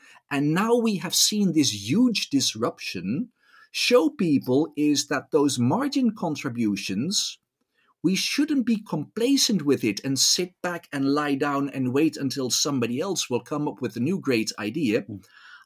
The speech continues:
Speaker 1: I believe that each and all of us have to listen to those small voices in the organization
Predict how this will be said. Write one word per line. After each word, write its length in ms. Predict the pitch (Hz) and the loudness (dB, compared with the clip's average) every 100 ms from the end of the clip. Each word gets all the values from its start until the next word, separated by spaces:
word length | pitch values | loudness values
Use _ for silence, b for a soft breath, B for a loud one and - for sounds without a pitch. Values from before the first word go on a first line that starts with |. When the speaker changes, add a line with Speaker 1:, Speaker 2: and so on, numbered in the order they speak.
| _ | _
Speaker 1:
I 220 | 170 254 | -2 0
believe 480 | 220 180 143 135 131 | 0 0 2 2 0
that 200 | 127 117 _ | -2 -4 _
each 340 | 233 262 - - | -4 -2 -2 -2
and 140 | 156 139 - | -4 -4 2
all 240 | 240 240 | 6 6
of 140 | 147 | 6
us 400 | 95 92 - - B B - | 2 -2 0 -2 B B -10
have 200 | 196 - | -8 -4
to 200 | - 226 | -4 0
listen 580 | 180 196 277 - 262 233 - | 0 2 2 2 2 2 0
to 120 | 214 | -2
those 280 | 170 151 - | 0 2 2
small 380 | 202 202 240 | 2 4 4
voices 640 | 156 123 156 175 - 139 - | 2 4 4 4 0 0 0
in 200 | 208 233 | 2 2
the 140 | 220 | 2
organization 1080 | 165 156 143 139 123 120 127 117 104 113 139 | 2 0 0 0 0 0 0 -2 -4 -4 -4